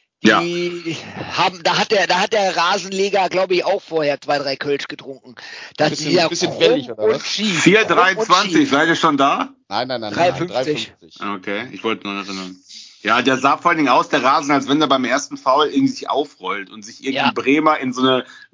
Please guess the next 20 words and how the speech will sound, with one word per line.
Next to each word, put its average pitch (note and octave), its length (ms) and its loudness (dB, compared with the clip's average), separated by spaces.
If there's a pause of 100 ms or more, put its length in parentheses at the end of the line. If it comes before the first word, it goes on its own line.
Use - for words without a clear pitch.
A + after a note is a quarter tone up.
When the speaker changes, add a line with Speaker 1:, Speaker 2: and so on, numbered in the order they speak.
(180)
Speaker 1:
in A#2+ 180 0
so A#2+ 60 0
eine B2 180 2
Rasenrolle A2 720 0
wickelt. F#2 380 -8 (580)
Speaker 2:
Der F3 120 4
ist - 120 2
der G3 60 0
Speaker 3:
Passt F3+ 220 2
Speaker 2:
Saunaboy. D#3 380 0 (360)
Speaker 1:
Ja. C3+ 260 4
Speaker 3:
Passt - 180 0
doch, - 260 -10
passt - 220 -6
doch D3+ 80 -8
zum B2+ 220 -10
Grün C#3+ 240 -6
dazu, G#2 380 -10
ne? G#2 120 -14 (1400)
Speaker 2:
Ja. C3+ 140 -14